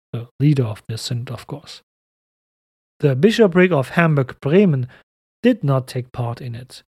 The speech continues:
This bishopric had been separated from the ecclesiastical province of Cologne shortly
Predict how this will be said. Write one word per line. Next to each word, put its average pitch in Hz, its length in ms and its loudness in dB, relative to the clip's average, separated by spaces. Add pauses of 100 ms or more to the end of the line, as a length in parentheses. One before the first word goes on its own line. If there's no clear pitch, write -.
(220)
This 160 360 2
bishopric 147 680 0 (300)
had 170 160 2
been 151 160 2
separated 135 580 2
from 131 240 -2
the 131 160 -2
ecclesiastical 131 800 -2
province 135 480 0
of 123 240 -8
Cologne 135 500 0
shortly 127 540 -6